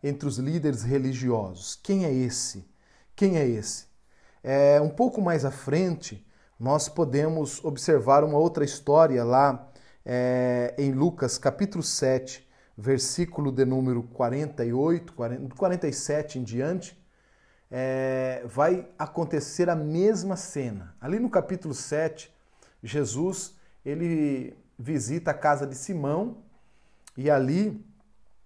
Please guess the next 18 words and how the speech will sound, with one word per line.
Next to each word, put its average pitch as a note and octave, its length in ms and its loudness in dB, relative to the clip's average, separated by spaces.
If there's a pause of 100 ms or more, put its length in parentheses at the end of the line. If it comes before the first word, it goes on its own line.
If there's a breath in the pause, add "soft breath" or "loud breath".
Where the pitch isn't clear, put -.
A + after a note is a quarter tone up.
(400)
é, B2+ 240 2
nós C#3+ 220 0
podemos D#3 420 2
observar C#3+ 600 6
uma D#3 160 2
coisa D3+ 300 2
interessante, E3+ 880 0 (540)
porque C3+ 300 0
também D3+ 500 2
tinha F3 640 -4 (340 soft breath)
líderes G3 600 2
religiosos. D#3 1160 0 (540)
Era C3 240 2
uma D#3 300 -4
grande G#3 360 4
oportunidade G#3 840 6
de E3+ 80 -2
ensinar. D3+ 680 0